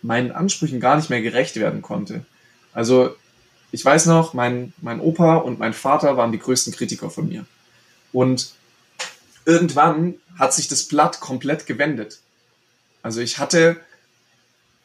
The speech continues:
dann irgendwann, haben sogar die beiden immer wieder gesagt, „Hey, heute hast du richtig gutes Spiel gemacht, heute hast du gut gespielt.“ Und ich hab mich immer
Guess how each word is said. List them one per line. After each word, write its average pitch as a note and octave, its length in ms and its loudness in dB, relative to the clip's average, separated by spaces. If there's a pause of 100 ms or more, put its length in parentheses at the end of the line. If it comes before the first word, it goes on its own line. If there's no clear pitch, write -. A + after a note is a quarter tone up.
(560)
dann C3 260 2
irgendwann, F3 680 2 (240)
haben D3 240 0
sogar C3+ 600 0
die E3+ 140 -2
beiden D#3+ 480 2
immer E3 220 2
wieder D3 160 2
gesagt, C3 360 0
„Hey, C3 80 0
heute C#3 240 2
hast B2+ 120 -2
du C3+ 60 -4
richtig C#3+ 260 -4
gutes D3 220 -4
Spiel D#3 200 0
gemacht, C3 360 -4
heute C3 200 -6
hast B2+ 120 -2
du B2+ 60 -10
gut C3 160 -8
gespielt.“ C3 500 -4 (320)
Und C3 160 -6
ich E3 140 0
hab F3 100 2
mich D3+ 280 -6
immer F#3 500 4